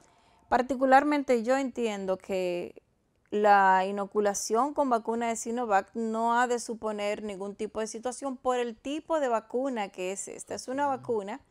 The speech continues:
Speaker 1: que está desarrollada bajo las formulaciones habituales con las vacunas que los niños reciben diariamente sus vacunas. Entonces, con una vacuna como esta, que no tiene mayores inconvenientes, más lo que podría producir una vacuna cualquiera, la fiebrecita,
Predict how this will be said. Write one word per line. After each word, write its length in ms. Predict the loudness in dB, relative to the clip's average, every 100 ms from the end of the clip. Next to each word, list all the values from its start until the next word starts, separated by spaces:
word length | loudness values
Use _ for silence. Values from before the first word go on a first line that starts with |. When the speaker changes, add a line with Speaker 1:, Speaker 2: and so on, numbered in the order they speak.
| _ _ _ _ _ _
Speaker 1:
que 100 | -2
está 200 | 4 4
desarrollada 720 | 6 4 4 4 8 8 8
bajo 300 | 6 6 6
las 260 | 4 2 0
formulaciones 800 | -2 -2 0 0 0 -2 -2 -4
habituales 600 | -2 -2 -2 2 2 2
con 180 | 0 2
las 140 | 2 4
vacunas 420 | 2 0 -4 -2
que 120 | -2
los 120 | -2
niños 340 | -2 -4 -4 -4
reciben 440 | -4 -6 -6 -2
diariamente 540 | 0 0 -2 -4 -6
sus 240 | -6 -6 -6
vacunas. 680 | -6 -4 -4 -4 -6 -8 -14 _ _ _ _ _
Entonces, 420 | -10 -4 -4 -4 -4
con 220 | -2 0
una 180 | 2 2
vacuna 400 | 0 -2 -4 -4
como 300 | -2 0 0
esta, 500 | -2 -4 -4 -4 -4
que 140 | -6
no 140 | -6
tiene 520 | -6 -6 -4 -4 -4 -4
mayores 1040 | -4 -4 -2 0 0 0 -2 -6 -12 -14
inconvenientes, 960 | -12 -6 -4 -2 -4 -4 -4 -4 -4 -4
más 220 | -2 0
lo 180 | -2 -4
que 140 | -8
podría 500 | -6 -4 -2 0 0
producir 560 | -2 -4 -4 -8 -8 -4
una 160 | -2
vacuna 420 | -2 -2 -6 -4
cualquiera, 600 | -4 -4 -2 -4 -2 -2
la 160 | -2 -2
fiebrecita, 960 | -4 -6 -6 -8 -6 -6 -4 -4 -4